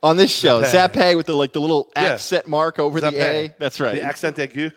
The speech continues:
Speaker 1: Yeah, until we hear any different. This felt like Bill Belichick all week was, like, licking his chops, like, <laughs> "Oh,
Speaker 2: Right.
Speaker 1: I get to coach against Dan Campbell, huh? Oh, and Jared Goff <laughs> and an injured wide receiver. Wait, they don't have their starting running back either? Oh, <laughs> Hawkinson thought he had a good game last week, huh?"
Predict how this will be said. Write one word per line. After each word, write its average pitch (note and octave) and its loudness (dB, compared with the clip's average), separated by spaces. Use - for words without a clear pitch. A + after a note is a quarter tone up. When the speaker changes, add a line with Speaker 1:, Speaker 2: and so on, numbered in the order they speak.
Speaker 1:
Yeah, C3+ 0
until C#3+ -6
we G#3 -6
hear G3 -4
any E3+ -8
different. C#3+ -8
This C#4+ -14
felt - -4
like C#3+ -6
Bill B2+ -6
Belichick A2 -8
all G#2 -6
week G2+ -12
was, F#2+ -20
like, F#2 -16
licking F#2+ -16
his F#2 -16
chops, F#2 -16
like, E2+ -20
<laughs> - -20
"Oh, C3+ -6
Speaker 2:
Right. A#2+ -4
Speaker 1:
I D3 0
get C#3 -10
to C3 -12
coach C#3+ -2
against C3 -10
Dan D3 -2
Campbell, D#3+ -2
huh? D#3+ 0
Oh, F3 4
and F#3 0
Jared F#3+ -2
Goff G3 -2
<laughs> D3+ -8
and G3 -2
an F#3 0
injured G3 -4
wide F#3 -2
receiver. A3 -6
Wait, F3 -2
they D3+ -4
don't E3 0
have E3+ -4
their E3 -6
starting E3 -6
running F3 -4
back F3+ -4
either? G#3 -6
Oh, D3+ 0
<laughs> - -10
Hawkinson E3 -6
thought F3 0
he E3+ -4
had E3 0
a D#3+ -10
good E3+ -4
game F#3 -6
last B2 -6
week, A2+ -10
huh?" D3 -6